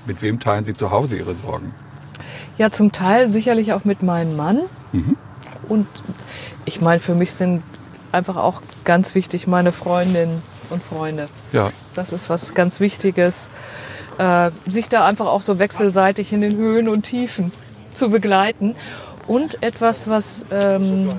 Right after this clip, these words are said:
Speaker 2: ich, wofür ich total dankbar bin, äh,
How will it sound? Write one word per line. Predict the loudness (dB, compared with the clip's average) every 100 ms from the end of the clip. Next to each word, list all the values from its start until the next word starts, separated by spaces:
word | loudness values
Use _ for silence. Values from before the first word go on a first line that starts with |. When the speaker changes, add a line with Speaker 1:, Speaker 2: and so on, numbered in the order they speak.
| -8 -14 -8 0
Speaker 2:
ich, | 0 0 -8 -8 -2
wofür | 0 2 2
ich | 2
total | -2 -2 0 0 2
dankbar | 4 2 0 -2 0
bin, | -2 -2 -6 -10 -20 -20 -20 -18 -18 -18 -18 -16 -6
äh, | -2 0 0 0 -4